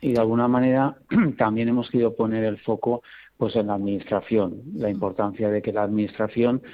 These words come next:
eh, se implique y se vincule, pues, en la, en el establecimiento de dispositivos de atención psicológica,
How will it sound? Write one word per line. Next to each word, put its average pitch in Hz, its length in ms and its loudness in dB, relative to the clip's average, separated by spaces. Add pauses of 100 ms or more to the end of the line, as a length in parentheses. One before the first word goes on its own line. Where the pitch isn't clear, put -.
(280)
eh, 101 720 0
se 113 60 0
implique 117 640 0 (200)
y 123 140 0
se 123 160 2
vincule, 113 640 2 (280)
pues, 110 200 2 (160)
en 104 220 0
la, 98 580 0 (280)
en 120 140 0
el 107 100 4
establecimiento 107 880 0
de 101 300 -2
dispositivos 110 840 -2
de 104 60 0
atención 101 420 -6
psicológica, 117 720 -2